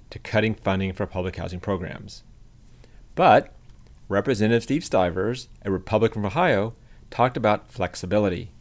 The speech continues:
Stivers highlighted rad, and Stivers and Financial Services Chairwoman Maxine Waters differed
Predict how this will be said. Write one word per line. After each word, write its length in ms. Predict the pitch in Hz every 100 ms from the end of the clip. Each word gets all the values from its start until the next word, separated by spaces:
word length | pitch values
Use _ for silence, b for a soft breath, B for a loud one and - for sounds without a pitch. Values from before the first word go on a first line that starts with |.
| - - - b b b b b -
Stivers 400 | - 117 107 -
highlighted 480 | 123 120 127 160 165
rad, 440 | 90 92 - 135 - - - - b b b b b b -
and 100 | 101
Stivers 520 | - 113 117 113 - -
and 160 | 101 92
Financial 300 | 107 104 95
Services 360 | 107 - 101
Chairwoman 480 | - - 165 123 101
Maxine 340 | 98 - 98 98
Waters 380 | 127 147 101
differed 520 | - 180 - - -